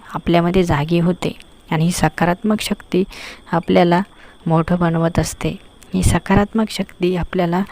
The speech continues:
योग्य तो विचार करण्यास भाग पाडत असते. ही सकारात्मक शक्ती आपलं नशीब बदलत असते.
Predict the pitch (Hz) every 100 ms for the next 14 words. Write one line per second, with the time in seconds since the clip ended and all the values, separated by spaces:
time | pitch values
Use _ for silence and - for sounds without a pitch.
0 | - - - - 175 170 - 196 185 175
1 | 165 185 190 - 165 165 170 175 170 156
2 | 165 - 165 160 170 - - 151 170 -
3 | - - 196 - 170 - 208 208 - 220
4 | - - - 185 - - - - - 165
5 | - 196 185 156 180 175 160 156 156 151
6 | 156 - -